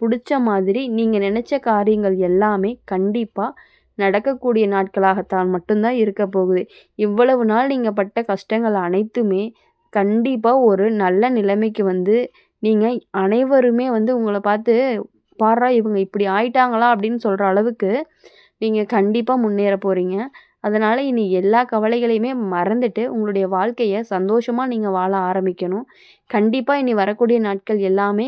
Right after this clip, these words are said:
உங்களுக்கு இனிமையான நாட்களாகவும், மகிழ்ச்சியான நாட்களாகவும், எல்லா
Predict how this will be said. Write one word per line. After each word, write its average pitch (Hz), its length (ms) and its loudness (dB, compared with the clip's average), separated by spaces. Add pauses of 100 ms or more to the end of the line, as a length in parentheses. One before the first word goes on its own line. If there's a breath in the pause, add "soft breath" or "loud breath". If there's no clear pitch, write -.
உங்களுக்கு 196 400 -4
இனிமையான 220 640 0
நாட்களாகவும், 190 800 -4
மகிழ்ச்சியான 208 680 -2
நாட்களாகவும், 190 800 -2 (520 loud breath)
எல்லா 214 300 4